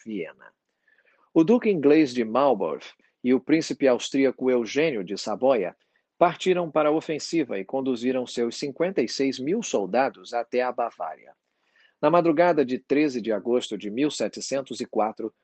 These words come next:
quando a bruma se ergueu e revelou densas colunas de soldados avançando pelas planícies, as sentinelas francesas ficaram surpresas. A força franco-bávara, chefiada pelo conde Camille de Tallard,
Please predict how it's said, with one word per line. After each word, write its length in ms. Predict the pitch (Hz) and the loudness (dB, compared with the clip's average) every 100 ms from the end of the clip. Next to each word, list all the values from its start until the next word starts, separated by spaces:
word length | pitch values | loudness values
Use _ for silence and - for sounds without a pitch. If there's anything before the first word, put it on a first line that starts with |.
| _ | _
quando 320 | - 165 151 147 | 0 2 4 4
a 80 | |
bruma 400 | 127 131 165 135 | 4 2 2 0
se 220 | 110 - 147 | -4 0 0
ergueu 420 | 104 117 127 123 | 0 2 2 2
e 80 | 98 | 0
revelou 680 | 120 120 101 110 127 101 _ _ _ _ _ - | 0 0 0 2 2 0 _ _ _ _ _ -4
densas 480 | 139 175 165 113 95 | 0 0 0 -6 -4
colunas 520 | 127 110 143 113 92 | -2 0 0 -2 -6
de 100 | 117 | -8
soldados 640 | - 120 98 127 123 98 | 0 0 2 0 0 -2
avançando 580 | - 104 107 - 151 127 | -6 -6 -8 -4 -2 -2
pelas 360 | - 104 107 - | -2 -2 -2 0
planícies, 600 | 147 131 143 - 156 - - - _ | 0 0 -2 0 0 -2 -20 -20 _
as 200 | 139 143 | 0 2
sentinelas 640 | 160 151 160 113 117 120 | -2 -2 -2 0 0 -2
francesas 760 | - 147 - 104 95 107 101 - | -2 -6 -4 -4 -2 -4 -6 -14
ficaram 480 | - 139 107 95 101 | -6 -4 -2 -2 -4
surpresas. 920 | 104 - 131 - 87 - - 73 - _ _ _ _ _ _ _ | -8 -6 -6 -6 -10 -10 -14 -16 -16 _ _ _ _ _ _ _
A 100 | 139 | -4
força 380 | - 175 - 147 | 2 2 4 -2
franco-bávara, 800 | - 165 170 113 117 127 98 90 | 2 2 2 0 2 0 -2 -4
chefiada 600 | - 127 - 120 135 120 | -2 -4 0 0 2 0
pelo 280 | 131 120 113 | 0 -2 -2
conde 340 | 123 123 117 | -2 -2 -4
Camille 480 | - 135 123 185 175 | 0 0 2 0 2
de 140 | 127 | -2
Tallard, 440 | - 120 113 147 | 0 2 2 2